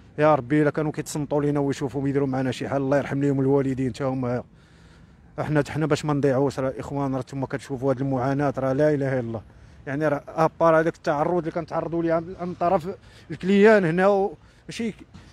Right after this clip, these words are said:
اش كاينين شي كليان هنا استفزازيين كيستفزوا، وكاينين شي مجرمين كتعرض ليهم هنايا. ديما الاجرام كنتعرضوا ليه ومريسكين بحياتنا، يعني، راه ما كاينش فين غادي يمشي، ما كاينش البديل اصلا.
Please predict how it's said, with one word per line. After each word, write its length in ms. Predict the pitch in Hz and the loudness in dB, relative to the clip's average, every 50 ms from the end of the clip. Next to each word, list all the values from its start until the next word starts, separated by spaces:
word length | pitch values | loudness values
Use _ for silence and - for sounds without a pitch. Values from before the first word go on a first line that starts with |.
| - - - - - - - - | -20 -20 -16 -14 -14 -14 -14 -16
اش 100 | - - | -16 -8
كاينين 200 | - 208 190 190 | -2 2 2 2
شي 120 | - - 202 | 2 2 0
كليان 400 | - 190 208 208 208 208 202 175 | -2 0 2 4 4 4 4 2
هنا 160 | 180 190 196 | 2 2 2
استفزازيين 760 | - - - - 185 151 147 165 190 190 165 165 185 185 175 | 0 -2 -4 -8 -6 -2 2 4 4 4 4 2 0 -2 -2
كيستفزوا، 680 | - 185 175 - - - 180 170 151 143 131 160 175 - - 190 | -2 -4 -6 -6 -4 -4 -4 -4 -6 -6 -6 -6 -6 -6 -8 -10
وكاينين 460 | 196 196 - - 208 202 202 202 196 | -10 -10 -10 -8 -6 -4 -2 -2 -2
شي 400 | - - 202 196 208 208 202 208 185 | -2 -2 -2 -2 -2 -2 -4 -6 -6
مجرمين 540 | 180 190 190 190 160 175 202 208 202 202 185 | -6 -4 -2 0 0 0 0 0 0 0 0
كتعرض 520 | - 180 - - 156 170 180 185 180 156 | -2 -4 -4 -2 -2 -2 -2 -2 -4 -4
ليهم 240 | 170 190 190 180 170 | -2 0 0 0 0
هنايا. 360 | 165 185 196 185 185 175 156 - _ _ _ _ _ - - - - - - | 0 0 2 2 2 2 2 -2 _ _ _ _ _ -20 -20 -20 -20 -20 -12
ديما 240 | - 170 208 190 196 | -6 -4 -2 -2 -2
الاجرام 540 | 190 196 208 185 156 147 170 180 180 156 113 - - - _ - - - - - - _ - | -2 -4 -4 -4 -4 -2 0 0 0 -2 -4 -6 -16 -20 _ -20 -20 -20 -20 -20 -20 _ -16
كنتعرضوا 560 | 170 147 - 151 156 151 160 151 165 175 170 | -16 -12 -8 -6 -6 -6 -4 -4 -2 -2 0
ليه 120 | 170 175 165 | 0 0 0
ومريسكين 720 | 165 170 165 160 170 165 170 175 185 165 - - 185 170 | 0 -2 -4 -6 -8 -6 -4 -2 -2 -2 -4 -6 -8 -8
بحياتنا، 480 | 143 113 - 160 175 175 160 - 160 151 | -8 -6 -4 0 2 2 0 0 -2 -6
يعني، 320 | 156 147 143 160 170 160 | -6 -6 -6 -6 -4 -4
راه 80 | 160 165 | -4 -4
ما 120 | 160 170 | -4 -4
كاينش 360 | 170 170 - 185 202 196 165 - | -4 -4 -2 -2 -2 -2 -4 -6
فين 180 | - 185 170 | -6 -6 -4
غادي 160 | 147 170 156 | -4 -4 -6
يمشي، 220 | 156 147 - 180 175 | -6 -8 -8 -6 -6
ما 80 | 165 | -6
كاينش 280 | 165 - 208 196 147 - | -4 -4 -4 -4 -4 -4
البديل 460 | 170 151 165 165 165 151 180 170 123 - - - - - - - | 0 2 4 4 4 2 0 -2 -2 -4 -10 -20 -20 -14 -10 -8
اصلا. 320 | 175 - 180 170 147 | -8 -6 -4 -6 -6